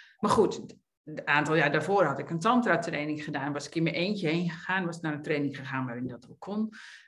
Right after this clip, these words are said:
Ehm, en toen hadden we ook iets uitgeprobeerd. Dan hadden we bijvoorbeeld uitgeprobeerd zes weken vrijen zonder klaar te komen. Allebei niet. Wat dat met je relatie doet. En dat had eigenlijk heel goed uitgepakt. Het had echt, eh, onze relatie verdiept.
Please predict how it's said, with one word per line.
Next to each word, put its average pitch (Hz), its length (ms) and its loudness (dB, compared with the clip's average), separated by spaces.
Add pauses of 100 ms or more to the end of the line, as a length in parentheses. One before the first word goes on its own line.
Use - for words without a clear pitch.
Ehm, 196 640 0 (460)
en 240 140 4
toen 208 120 2
hadden 170 220 4
we 175 60 0
ook 269 360 6
iets - 180 -4
uitgeprobeerd. 170 560 0
Dan 190 80 -2
hadden 208 220 4
we 202 60 0
bijvoorbeeld 190 400 -2
uitgeprobeerd 240 960 0
zes 311 380 4
weken 170 400 4
vrijen 240 440 2
zonder 330 380 2
klaar 135 240 0
te - 100 -12
komen. 135 320 -4
Allebei 160 440 4
niet. - 280 -10
Wat 196 140 -2
dat 220 160 2
met 220 160 2
je 214 80 2
relatie 180 520 -2
doet. - 260 -12 (380)
En 277 120 8
dat 370 120 8
had 339 160 8
eigenlijk 226 380 6
heel 294 220 2
goed 196 200 -4
uitgepakt. 190 640 -2
Het 170 100 -6
had 214 260 -4
echt, - 420 -2
eh, 185 360 -4
onze 190 220 -2
relatie 175 520 0
verdiept. 214 640 -2